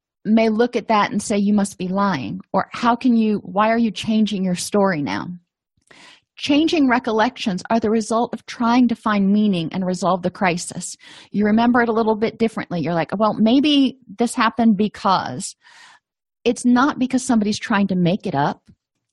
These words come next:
It's because their brain is trying to assimilate or accommodate what's happening. Go back to Piaget. <laughs> It's important for survivors to understand they're not crazy.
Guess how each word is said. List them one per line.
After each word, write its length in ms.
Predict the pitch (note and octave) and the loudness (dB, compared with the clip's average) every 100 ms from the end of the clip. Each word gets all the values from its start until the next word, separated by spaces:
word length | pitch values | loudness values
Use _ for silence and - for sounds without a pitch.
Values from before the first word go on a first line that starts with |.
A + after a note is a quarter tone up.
| - | -6
It's 180 | G3+ | -6
because 560 | - A3+ - A#3 A3 G#3+ | -2 -4 0 2 2 2
their 140 | G3+ | -2
brain 480 | F3 D#3+ F#3 A3+ B3 | -2 -2 0 2 2
is 140 | F#3 - | 2 -4
trying 460 | - G3 G3+ G#3 | -2 0 2 0
to 380 | G3 G#3 F#3+ F3+ | -2 -2 0 -2
assimilate 600 | F3 - G3+ A#3 A3+ A#3+ - | -4 -2 0 2 2 0 0
or 120 | A3 | -2
accommodate 720 | A#3+ C#4 B3+ E3+ F3+ B3+ - - - - _ _ _ _ | 0 2 2 2 -2 -4 -8 -20 -20 -20 _ _ _ _
what's 280 | F#3 G3+ G#3 | -2 0 2
happening. 560 | B3 A#3+ - A2+ - - _ - | 0 0 -2 -8 -12 -18 _ -10
Go 120 | F#3 | -4
back 220 | F3 F3 - | -2 -2 -6
to 80 | |
Piaget. 920 | G#3 A3+ A#3 G3+ F3 G3 A3+ B3+ C#4 - | -4 0 2 2 0 0 2 4 2 0
<laughs> 60 | _ - - - - - - - _ _ _ _ _ - | _ -20 -20 -20 -20 -20 -20 -20 _ _ _ _ _ -4
It's 160 | B3+ | -2
important 540 | C4 B3+ C4+ C#4+ B3+ B3+ | -2 0 0 0 0 -2
for 80 | |
survivors 600 | A#3 - G#3+ G#3+ A3+ A3+ | -4 -4 0 0 0 -2
to 120 | - - | -4 -4
understand 420 | G#3 G#3 - G#3+ | -2 -2 0 2
they're 80 | A3+ | 2
not 220 | B3 - | 2 0
crazy. 560 | - A3 G#3 - F3 | 0 0 0 -2 -8